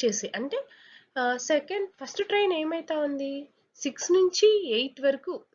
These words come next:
ట్రావెల్ చేస్తుంది. ఎయిట్ తర్వాత ఫిఫ్టీ సిక్స్ మినిట్స్, అంటే ఎయిట్ తర్వాత ఫిఫ్టీ సిక్స్ మినిట్స్ వద్ద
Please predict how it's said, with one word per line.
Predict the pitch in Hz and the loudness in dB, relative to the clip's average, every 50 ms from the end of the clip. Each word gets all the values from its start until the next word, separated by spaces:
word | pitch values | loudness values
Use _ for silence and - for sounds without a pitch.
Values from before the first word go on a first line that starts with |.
| _ _ _ - | _ _ _ -8
ట్రావెల్ | 254 247 233 220 247 247 233 220 | -6 -4 -4 -2 -4 -4 -4 -4
చేస్తుంది. | - 226 214 - - 196 185 202 226 _ _ - 214 233 269 | -6 -4 -4 -4 -8 -8 -10 -12 -16 _ _ -8 -2 0 0
ఎయిట్ | 339 415 440 _ - 359 | 0 0 -2 _ -2 0
తర్వాత | 320 294 277 285 254 208 202 - 277 339 480 554 - _ _ _ _ _ _ _ _ - | 0 0 -2 -2 -4 -4 -4 -2 -2 -2 -4 -4 -8 _ _ _ _ _ _ _ _ -6
ఫిఫ్టీ | - 349 349 - - - 427 427 - | -6 -6 -6 -4 2 2 4 4 4
సిక్స్ | - - - - - 302 | -2 -4 -4 -6 -6 -4
మినిట్స్, | 277 254 240 240 208 - - - - - | -4 -4 -4 -6 -8 -8 -12 -14 -10 -10
అంటే | 254 277 277 403 440 392 262 240 | -10 -8 -8 -8 -8 -6 -4 -4
ఎయిట్ | 262 311 311 - - 349 | -4 -4 -4 -2 -2 0
తర్వాత | 320 311 302 302 294 - 349 - | 0 0 -2 -4 -6 -8 -10 -12
ఫిఫ్టీ | 285 240 _ - - 359 339 349 | -12 -16 _ -4 -4 -4 -2 -4
సిక్స్ | 330 311 - - - 277 262 | -6 -8 -8 -12 -10 -10 -8
మినిట్స్ | 262 262 294 349 349 - - 277 240 | -8 -6 -8 -8 -8 -8 -6 -4 -4
వద్ద | 214 190 185 196 | -4 -4 -4 -6